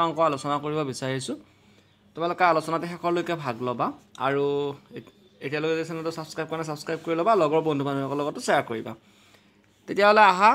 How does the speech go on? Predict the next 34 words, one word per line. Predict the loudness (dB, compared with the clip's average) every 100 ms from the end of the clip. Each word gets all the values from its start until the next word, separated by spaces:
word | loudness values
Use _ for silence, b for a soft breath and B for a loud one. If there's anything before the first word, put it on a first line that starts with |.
| 4
আজি | -2 2 2
এই | 2
তিনিটা | 0 -2 0
অংক | 0 2
আলোচনা | 2 0 -4 -4
কৰোঁ। | -2 -2
আহ, | -4 _ -16 -10 -8
চাৰি | -2 0 2
নম্বৰ | 2 2
অংকটো | 2 2 -2 -2 -2
দিয়া | 2 2
আছে | 0 -2 -4
যে | -2 -2
টুৱাইছ | 2 2 2
এক্স | -4 -6
স্কুৱেৰ | -4 -2
প্লাছ | 0 0 -2 -8
ফ-, | _ -10 -6 -8 -2
এক্স | -2 -2 -6
প্লাছ | 0 0 -2
ফ'ৰ | -4 -2 -2 -6 b b b b -10
ইকুৱেল | -2 2
টু | 2
জিৰ | 2 0 0 0
সমীকৰণটোৰ | -2 -2 -2 0 0 -2 -4 0 0 0
বৰ্গসম্পূৰ্ণ | -2 -2 -4 -4 -4 -4
পদ্ধতিৰে | -4 -4 -2 -2 -2 b b b _
দ্বিঘাত | -2 -2
সমীকৰণৰ | -2 -8 -6 -2 -2 -2 -2
মূল | -2 -2
নিৰ্ণয় | -2 -2 -2
কৰিব | -2 -2
দিছে, | -4 -6 -4
যদিহে | -4 -4 -6